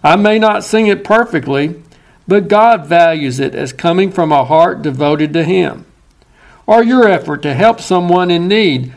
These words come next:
might fail because of your lack of knowledge about the situation,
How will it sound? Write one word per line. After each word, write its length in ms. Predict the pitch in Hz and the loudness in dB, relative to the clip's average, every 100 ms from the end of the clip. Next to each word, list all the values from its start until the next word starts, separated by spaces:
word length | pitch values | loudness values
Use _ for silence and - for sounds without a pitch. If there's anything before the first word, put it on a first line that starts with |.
| _ | _
might 300 | 165 214 226 | 0 0 0
fail 360 | - 202 220 214 | -2 0 0 0
because 460 | 165 143 170 175 | -2 0 2 2
of 100 | 175 | 0
your 120 | 170 175 | 0 2
lack 360 | 165 160 165 | 2 0 -2
of 80 | 170 | -4
knowledge 480 | 180 196 202 180 143 | -2 0 2 0 -2
about 340 | 151 147 143 | 0 0 0
the 80 | 151 | -6
situation, 840 | - 160 - 135 139 131 127 - | -6 -6 -4 -2 0 -2 -4 -12